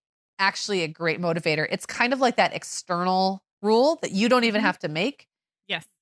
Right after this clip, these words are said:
Speaker 1: Um, you're not the bad guy. It's just the bus.
Speaker 2: It's just the, the time the bus leaves. Yeah, and there's
Speaker 1: Yeah.
Speaker 2: less gray area about what it means to leave the house. Like, in my,
Speaker 1: Mm-hmm.
Speaker 2: in my family, we have this acronym A I S, which means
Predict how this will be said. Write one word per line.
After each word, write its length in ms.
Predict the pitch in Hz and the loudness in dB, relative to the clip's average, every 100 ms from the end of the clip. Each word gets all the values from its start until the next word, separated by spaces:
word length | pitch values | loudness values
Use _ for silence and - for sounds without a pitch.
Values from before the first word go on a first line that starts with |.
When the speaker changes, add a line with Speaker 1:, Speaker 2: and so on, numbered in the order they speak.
| _ | _
Speaker 1:
Um, 220 | 196 175 175 | 0 2 2
you're 120 | 208 | 2
not 140 | 214 | 2
the 60 | 208 | 4
bad 220 | 185 185 | 4 4
guy. 320 | 233 277 302 - | 4 4 2 -2
It's 220 | 208 - | -8 -12
just 180 | 190 - | -16 -4
the 60 | |
bus. 400 | 226 240 - - _ _ | -4 -4 -10 -18 _ _
Speaker 2:
It's 200 | 196 - | -20 -20
just 200 | - 185 _ | -12 -12 _
the, 180 | 170 165 _ | -14 -14 _
the 100 | 170 | -12
time 280 | 170 151 156 | -6 -6 -6
the 100 | 156 | -8
bus 240 | 165 - | -8 -6
leaves. 180 | - 170 - - - | -8 -8 -12 -20 0
Yeah, 200 | 294 233 | 4 4
and 80 | 226 | 4
there's 160 | 240 233 | 4 2
Speaker 1:
Yeah. 60 | |
Speaker 2:
less 300 | 226 233 285 | 0 0 0
gray 360 | - 214 208 208 | -4 0 2 2
area 560 | 175 196 202 196 180 - | 2 2 2 2 0 0
about 360 | 180 175 170 - _ | 0 2 0 -2 _
what 180 | 196 202 | -2 2
it 100 | 202 | 2
means 320 | 190 185 185 - | 0 -4 -4 -6
to 160 | 196 | -6
leave 360 | 175 175 185 185 | -6 -6 -6 -4
the 80 | 175 | -6
house. 520 | - 151 185 302 - | -2 0 0 0 -2
Like, 300 | 214 220 - | 0 0 -2
in 200 | - 190 | -2 0
my, 300 | 180 175 165 170 | 2 2 2 0
Speaker 1:
Mm-hmm. 40 | |
Speaker 2:
in 160 | 185 190 | -2 0
my 180 | 180 190 | 2 0
family, 460 | - 196 185 180 | 0 -2 0 -2
we 160 | 180 170 | -2 -2
have 280 | 180 170 175 | 0 0 -2
this 220 | 165 170 - | -6 -6 0
acronym 480 | 156 160 175 165 160 - | -2 0 -2 -2 -2 -2
A 220 | 160 165 | 2 2
I 200 | 156 170 | 2 2
S, 500 | - 175 294 - - - | 2 0 0 -6 -14 -8
which 400 | 185 - - - | -8 -6 -10 -6
means 520 | 185 170 165 175 | -2 -2 -2 -6